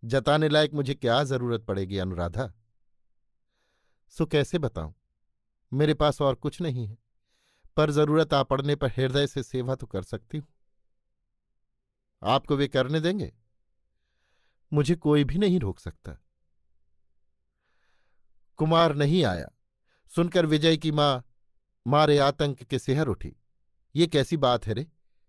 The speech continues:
जिसके साथ लड़ाई है, उसी के पास लड़के को छोड़ आया।" विजय ने कहा, "जिसके साथ लड़ाई थी, वो पाताल में जाके छिप गया है, मां।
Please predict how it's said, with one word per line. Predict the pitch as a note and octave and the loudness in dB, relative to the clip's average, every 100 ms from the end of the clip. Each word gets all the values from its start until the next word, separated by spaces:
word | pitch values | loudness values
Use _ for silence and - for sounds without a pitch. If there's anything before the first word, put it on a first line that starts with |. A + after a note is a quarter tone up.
| _ B2 | _ -6
जिसके | D3 E3+ | -2 -2
साथ | D#3 D#3+ D#3 | 2 0 0
लड़ाई | C3 C#3 F#3 | 0 2 2
है, | A#2+ C3+ _ _ - | 0 -6 _ _ -8
उसी | D3 F3+ | -6 -4
के | E3+ | -4
पास | E3 E3+ C3 | -2 -2 0
लड़के | C3 D#3+ | -2 -2
को | A#3+ | -6
छोड़ | - B2 F2+ | -4 -4 -4
आया।" | A#1+ - _ _ _ _ _ _ _ _ _ _ _ _ | -8 -14 _ _ _ _ _ _ _ _ _ _ _ _
विजय | A#2+ C3+ D3+ | -2 2 2
ने | E3+ | 2
कहा, | E3+ A#2 C3+ - _ _ _ _ _ - | 0 -2 -2 -10 _ _ _ _ _ -2
"जिसके | E3+ F3+ G3 | 0 2 0
साथ | F#3 F3+ E3 | 2 2 2
लड़ाई | D3+ D#3 E3 | 4 4 4
थी, | E3 E3+ | 2 0
वो | D#3 | 0
पाताल | D3+ C#3 C3+ D3+ D3+ | 0 0 2 2 0
में | C#3+ | -2
जाके | C3+ B2+ B2 | -2 -2 -4
छिप | - D3 | -6 -6
गया | D3 C3 | -2 -2
है, | G2 G#2+ | -2 -6
मां। | A#2 | -8